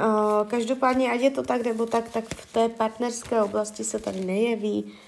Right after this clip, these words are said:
a, taky vyloženě nějaké dramatické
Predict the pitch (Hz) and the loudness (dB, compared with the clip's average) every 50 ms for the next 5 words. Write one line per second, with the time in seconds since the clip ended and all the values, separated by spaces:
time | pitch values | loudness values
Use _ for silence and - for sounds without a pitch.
0 | - - - - - - 196 196 196 196 196 196 202 196 202 - 202 190 190 185 | -20 -20 -20 -14 -8 -4 -2 -2 0 -2 -2 -2 -4 -6 -6 -6 -6 -6 -4 -6
1 | 190 185 185 185 185 185 185 175 175 180 170 170 170 - 190 175 180 180 175 175 | -6 -6 -6 -6 -6 -6 -6 -6 -6 -10 -12 -12 -8 -8 -8 -8 -6 -8 -10 -8
2 | 165 170 170 - - 185 - - - - 180 175 175 | -8 -10 -10 -12 -14 -14 -14 -16 -8 -8 -6 -6 -6